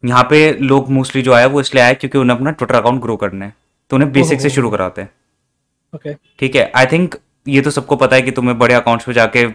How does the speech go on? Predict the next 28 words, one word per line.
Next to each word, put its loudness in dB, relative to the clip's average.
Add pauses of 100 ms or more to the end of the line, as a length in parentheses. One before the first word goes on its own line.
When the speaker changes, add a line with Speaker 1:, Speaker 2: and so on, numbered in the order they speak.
Speaker 1:
लोगों -6
को -4
रिप्लाईज 0
करने 0
Speaker 2:
No, 6
Speaker 1:
हैं, 6
Speaker 2:
no, 4
no, 6
Speaker 1:
उससे 2
Speaker 2:
no, 4
no, 4
no, 0
no, -6
no, -6
Speaker 1:
ये 4
तो 4
Speaker 2:
no, 4
Speaker 1:
बेसिक 2
Speaker 2:
no, -8
Speaker 1:
चीज -2
है, 0
Speaker 2:
no। -10
Speaker 1:
ये -8
तो -6
बेसिक -2
चीज -8
है। -14
Speaker 2:
Wait, 2